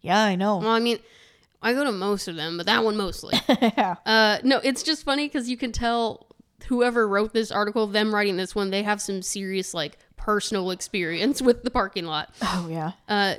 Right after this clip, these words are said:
Speaker 2: they said, "You know the feeling you get when that precious space close to the door opens up after ten minutes of driving around in circles? Your heart rate increases. You start sweating.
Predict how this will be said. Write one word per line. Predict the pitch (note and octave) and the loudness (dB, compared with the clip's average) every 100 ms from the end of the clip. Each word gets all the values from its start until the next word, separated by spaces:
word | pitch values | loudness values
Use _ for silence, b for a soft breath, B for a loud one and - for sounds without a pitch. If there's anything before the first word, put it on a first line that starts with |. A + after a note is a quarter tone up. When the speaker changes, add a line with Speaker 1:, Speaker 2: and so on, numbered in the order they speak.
| - | 2
Speaker 2:
they | A#3+ | 2
said, | B3 C#4 C4 | 4 0 2
"You | |
know | C4+ D#4 E4+ | 2 2 0
the | D4 | -2
feeling | D4 D4 D4 | -2 0 2
you | C4 | 0
get | G#3 A#3+ C4 | 0 -2 0
when | B3 A#3 | 2 2
that | G3 G3 | 0 -2
precious | - B3+ D4 D#4+ | -2 -2 -2 -4
space | - - A3 G#3 - | -4 -2 0 0 -2
close | - A3+ B3 | 0 2 2
to | - | -4
the | C4 | -4
door | G#3 F3+ F#3+ | -4 -2 -2
opens | - B3+ D4+ C4+ | 2 2 2 2
up | G#3+ G3 | 0 0
after | F#3+ - F#3 | -2 -2 -8
ten | - A#3+ C4+ | 0 2 4
minutes | B3+ A3 - | 2 0 -2
of | F#3+ | -6
driving | F#3 E3+ E3+ E3 | -4 -4 -4 -6
around | D#3+ D#3+ D#3+ | -6 -6 -8
in | E3+ | -4
circles? | A3+ A#3 B3 A#3 B B - | -2 -2 -2 -4 B B -4
Your | G#3 | -4
heart | - D4 D#4 | 0 0 2
rate | A#3 A#3 | 0 0
increases. | B3 B3+ A3+ A#3 G3 F#3 G3+ b - | 2 2 0 -4 -6 -8 -10 b -2
You | A3+ | 0
start | - B3+ A3+ | 2 0 0
sweating. | - - A3 F#3+ D#3+ | -2 0 0 0 -4